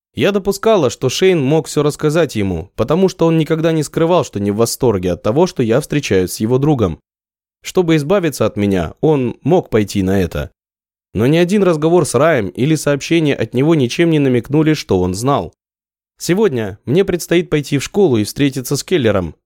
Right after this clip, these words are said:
При мысли об этом мои ладони покрываются холодным потом. Ну и кашу я заварила. И я ведь даже не хочу его.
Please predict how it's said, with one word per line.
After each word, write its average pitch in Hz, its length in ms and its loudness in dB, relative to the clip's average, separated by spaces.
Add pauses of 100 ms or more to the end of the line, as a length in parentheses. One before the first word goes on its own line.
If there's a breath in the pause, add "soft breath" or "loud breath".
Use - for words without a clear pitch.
(200)
При 139 140 -2
мысли 196 280 0
об 147 180 2
этом 135 180 0
мои 110 240 2
ладони 139 400 2
покрываются 123 640 0
холодным 98 500 0
потом. 92 460 -2 (600)
Ну 123 140 2
и 180 120 2
кашу 117 400 -4
я 95 120 0
заварила. 92 560 0 (560)
И 98 80 -2
я 104 360 2
ведь 156 200 -4
даже 117 300 0
не 131 80 -2
хочу 143 300 -2
его. 104 380 0